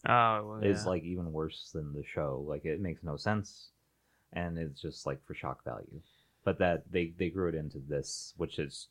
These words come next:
Speaker 2: turned a little more family oriented, but I kinda like it better <laughs> that way.
Speaker 1: No, I'm with you, man. I, I like where the area that it, the, the, the range that it's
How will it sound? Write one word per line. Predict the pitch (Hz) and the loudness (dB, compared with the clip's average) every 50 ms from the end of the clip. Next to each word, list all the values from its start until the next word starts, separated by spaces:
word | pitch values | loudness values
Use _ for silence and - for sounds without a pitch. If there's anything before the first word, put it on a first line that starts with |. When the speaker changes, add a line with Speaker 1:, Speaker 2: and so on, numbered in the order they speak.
| _ - - | _ -10 -6
Speaker 2:
turned | - 87 82 | -4 -4 -2
a | 76 | -4
little | 71 82 90 92 98 98 98 | -2 0 2 2 2 2 2
more | 101 98 101 101 98 - | 0 0 -2 -2 0 0
family | 107 104 107 104 | -2 -2 -2 -4
oriented, | 101 101 101 104 107 107 104 - 123 120 117 _ _ _ - | -4 -4 -4 -4 -4 -6 -4 -4 -4 -4 -6 _ _ _ -6
but | 110 104 | -6 -6
I | 98 95 90 - _ - - | -6 -8 -10 -14 _ -20 -12
kinda | 117 117 110 98 | -8 -6 -4 -4
like | 87 82 82 85 85 - | -2 -2 -2 -4 -4 -6
it | - - - - | -8 -10 -10 -12
better | - 64 | -14 -14
<laughs> | - 71 71 - - - - - - - - | -14 -16 -18 -18 -18 -20 -20 -20 -20 -6 -4
that | 123 | -4
way. | 117 - | -2 4
Speaker 1:
No, | - 139 147 165 160 147 | 8 8 10 10 10 8
I'm | 135 135 156 | 8 8 8
with | 151 139 143 156 - | 8 6 6 4 4
you, | - 131 120 | 2 2 4
man. | 117 113 113 117 | 4 4 4 4
I, | 117 117 120 123 127 | 6 6 6 6 6
I | 135 | 8
like | 147 156 175 180 - - | 8 8 8 6 4 4
where | 151 127 120 110 - - - - - - - | 6 6 8 6 4 2 -4 -10 -14 -10 0
the | - 123 - | 2 4 6
area | - 120 120 123 123 123 123 120 | 8 8 8 6 6 6 4 4
that | 117 107 95 | 4 2 2
it, | 95 90 - - - | -2 -4 -6 -8 -6
the, | - - - - - 117 | -6 -4 -4 -2 -2 -2
the, | 104 - - - | -4 -4 -4 -4
the | 117 | -2
range | 113 113 113 110 110 113 123 | 0 2 2 2 2 2 0
that | 113 101 | -2 -4
it's | - - - - | -4 -6 -6 -6